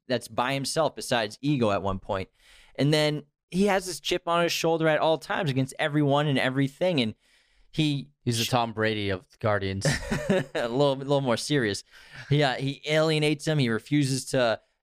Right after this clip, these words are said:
Speaker 1: come to terms with re-, with friendships and relationships, and he's a very tortured creature in, in, in person. He's very much like Nebula.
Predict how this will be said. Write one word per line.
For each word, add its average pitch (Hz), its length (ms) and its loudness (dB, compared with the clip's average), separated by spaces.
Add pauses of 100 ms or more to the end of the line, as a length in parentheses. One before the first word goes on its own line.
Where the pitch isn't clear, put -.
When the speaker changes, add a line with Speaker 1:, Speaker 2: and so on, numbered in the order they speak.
(120)
Speaker 1:
come 156 160 -2
to 139 100 -4
terms 156 480 -2
with 127 180 -4
re-, 110 280 0
with 123 180 -2
friendships 190 640 -4
and 123 100 0
relationships, 165 800 0
and 104 180 -4 (300)
he's 143 180 0
a 147 60 2
very 131 480 0
tortured 143 560 -2
creature 147 440 0
in, 113 100 0
in, 113 360 -2 (120)
in 113 180 -2
person. 170 360 -2
He's 113 120 0
very 127 300 0
much 147 260 0
like 127 160 0
Nebula. 113 640 2